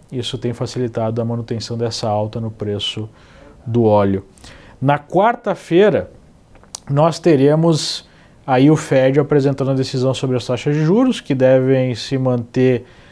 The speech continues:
é, nos patamares atuais, entre um ponto setenta e cinco e dois por cento ao ano, mas há uma expectativa em relação ao futuro, né? Em relação ao futuro dessa política monetária. Lembrando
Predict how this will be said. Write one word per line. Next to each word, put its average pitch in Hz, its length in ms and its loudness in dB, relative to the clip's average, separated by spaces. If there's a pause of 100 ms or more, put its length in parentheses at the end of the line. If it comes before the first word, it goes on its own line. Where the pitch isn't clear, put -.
(200)
é, 117 300 -4
nos 131 160 -2
patamares 123 580 -2
atuais, 135 420 2
entre 127 200 -4
um 127 80 -2
ponto 127 200 -6
setenta 127 300 -6
e 117 60 -4
cinco 127 240 -8
e - 20 -8
dois 120 160 -2
por - 220 -12
cento 120 360 -8
ao 147 280 4
ano, 165 240 2
mas 180 260 -2
há 139 60 2
uma 147 100 -2
expectativa 143 680 -6
em 131 40 -4
relação 135 380 -2
ao 131 40 -2
futuro, 127 400 -6
né? 107 160 -10 (340)
Em 110 60 -12
relação 117 380 -2
ao 127 80 0
futuro 120 400 -6
dessa 120 260 -4
política 113 680 -6 (100)
monetária. 131 960 0
Lembrando 123 560 0